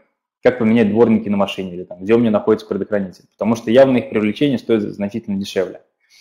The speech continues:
А, именно поэтому очень важно понимать то, что человек, который нам позвонил,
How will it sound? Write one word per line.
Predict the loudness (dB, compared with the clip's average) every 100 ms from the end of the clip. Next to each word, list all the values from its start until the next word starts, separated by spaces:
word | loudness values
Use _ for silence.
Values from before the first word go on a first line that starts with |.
| _ _ _
А, | 0 2
именно | 6 6 6
поэтому | 6 6 6 4
очень | 0 0 4
важно | 4 4
понимать | 0 0 4 2 0 -12 _
то, | -6
что | -6 -6
человек, | 2 4 4
который | 2 0
нам | 0 -2
позвонил, | 0 2 2 2 -2